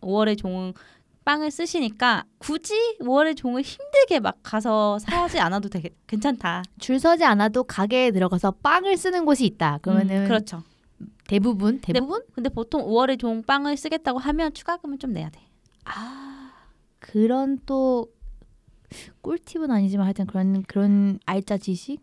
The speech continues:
Speaker 1: 음, 근데
Speaker 2: <laughs>
Speaker 1: 나는
Speaker 2: 상식?
Speaker 1: 뭐 그 정도 돈 내고 먹을 가치는 있다고 생각해요.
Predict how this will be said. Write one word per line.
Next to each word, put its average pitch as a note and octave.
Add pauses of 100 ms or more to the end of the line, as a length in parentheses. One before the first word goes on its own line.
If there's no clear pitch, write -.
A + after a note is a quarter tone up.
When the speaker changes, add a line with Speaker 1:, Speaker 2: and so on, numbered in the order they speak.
Speaker 1:
음, -
근데 -
Speaker 2:
<laughs> -
Speaker 1:
나는 G#3+
Speaker 2:
상식? E4 (180)
Speaker 1:
뭐 B3 (320)
그 C4
정도 F4
돈 C4
내고 D4+
먹을 A3
가치는 A#3
있다고 G#3+
생각해요. A#3+